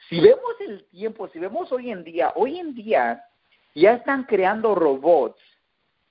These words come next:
que van a tomar órdenes, que están limpiando, ya están creando robots que la mayoría de los carros están construidos por robots.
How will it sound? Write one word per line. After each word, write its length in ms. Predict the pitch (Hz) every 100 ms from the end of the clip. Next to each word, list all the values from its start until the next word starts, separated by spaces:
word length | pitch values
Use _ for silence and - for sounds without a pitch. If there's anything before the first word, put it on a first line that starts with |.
| _ _
que 220 | - 175
van 180 | 151 175
a 140 | 208 208
tomar 280 | 165 160
órdenes, 560 | 160 170 170 185 175 175
que 120 | -
están 260 | 135 147 156
limpiando, 960 | 156 131 117 127 131 135 147 175 202 _ _ _ _ _
ya 140 | 156 165
están 260 | 214 196
creando 500 | 180 170 156 165 175
robots 480 | 151 135 120 143 -
que 360 | - 151 131 123
la 120 | 147
mayoría 320 | 147 147 160 202
de 40 |
los 220 | 180 -
carros 400 | - 226 254 170
están 260 | 131 139 131
construidos 600 | 131 131 117 123 127 127
por 180 | 135 120
robots. 500 | 120 107 107 110